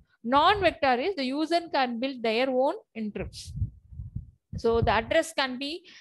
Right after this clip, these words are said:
uh, the, it is left to the user. The user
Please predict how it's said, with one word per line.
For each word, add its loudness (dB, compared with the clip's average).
uh, 4
the, 6
it 0
is -4
left 4
to 2
the 0
user. 4
The -4
user 2